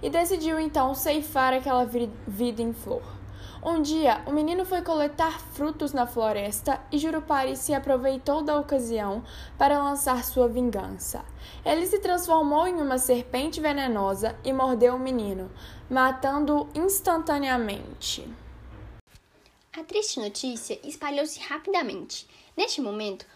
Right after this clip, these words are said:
Speaker 2: trovões escoaram na floresta e fortes relâmpagos caíram pela aldeia. A mãe, que chorava em desespero, entendeu que os trovões eram uma mensagem de Tupã,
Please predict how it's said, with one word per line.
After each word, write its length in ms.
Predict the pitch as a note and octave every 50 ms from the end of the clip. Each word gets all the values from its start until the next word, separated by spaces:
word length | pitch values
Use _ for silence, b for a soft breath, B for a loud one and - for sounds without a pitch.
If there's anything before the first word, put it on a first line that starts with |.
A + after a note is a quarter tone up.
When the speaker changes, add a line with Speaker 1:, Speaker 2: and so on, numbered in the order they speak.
| b
Speaker 2:
trovões 420 | - C4+ B3+ B3+ B3 B3 C4+ D#4 D4+
escoaram 580 | D#4 D#4 - - C4+ A#3 G3+ G3 A3+ B3+ C#4
na 80 | C4+ D#3+
floresta 640 | E3 - - A3+ G#3 G3+ G3 G3+ G#3+ G#3+ - - -
e 80 | B3
fortes 440 | B3 - - - E4+ G#4+ A#4 - -
relâmpagos 580 | - F#4 E4 C#4+ C#4 C#4+ D4 D#4 D4+ D4 D#4 D#4
caíram 400 | - - D#4 C#4 C4 C4 C4 C4
pela 220 | C4 C#4 C4+ C#4
aldeia. 440 | C#4 C#4 A3+ G3+ F3+ F3+ E3+ E3 - B B B B B B
A 120 | - E4+ D#4+
mãe, 320 | D4+ D4+ D#4 D4+ B3 A3
que 80 | A3+ -
chorava 360 | - - D4+ C#4 C#4+ D#4+ F4+
em 100 | F4+ D#4+
desespero, 600 | D#4+ C#4+ C4 B3+ B3 - - - G3+ G3 G3+ A#3 B B B B B
entendeu 460 | - D#4+ D#4+ F4+ F4 D#4+ C#4+ D#4+ D#4+
que 60 | D#4 E4
os 60 | -
trovões 420 | - D#4+ D4+ C#4 C#4 C#4+ C#4+ C#4+
eram 140 | D4 C#4+ C#4+
uma 100 | D4 D4
mensagem 520 | C#4+ C#4+ C#4+ C4+ - D#4 E4+ F#4 F#4+ F#4+
de 120 | F#4 F#4+ F#4+
Tupã, 420 | - F#4+ F#4 - - G#3+ F#3+ G#3+